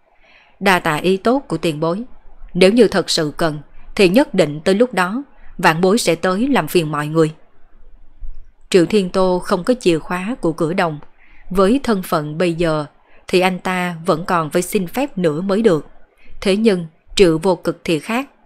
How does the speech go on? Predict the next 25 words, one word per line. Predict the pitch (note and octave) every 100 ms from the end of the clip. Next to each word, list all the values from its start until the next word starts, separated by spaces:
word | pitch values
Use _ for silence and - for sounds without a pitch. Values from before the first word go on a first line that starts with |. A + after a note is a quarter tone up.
| _ _ _
Ông | F#3+ F#3
ta | - F3+ F3
có | B3 A#3+
quyền | F3+ D#3
cao | F#3+ F#3
chức | F3 C#4+
trọng | - D3 C#3+ - - -
nên | A3 G#3
loại | F3+ D3+
chuyện | F3+ C#3+
này | D#3+ D#3 D3+ F#3
dễ | E3 F3+ C#3+ E3+
như | A3 F3
trở | - D3
bàn | F3+ F3 D3
tay. | E3+ D#3+ - _ _ _ _ _ _ _ _ -
Triệu | - E3+
Vô | G#3
Cực | G3+ F#3 -
lấy | E3 F#3 A3+
ra | G#3+ F3+ E3+
một | F3+ D#3+ -
tấm | F#3 A3
lệnh | A3+ D3
bài | C#3 D#3 D3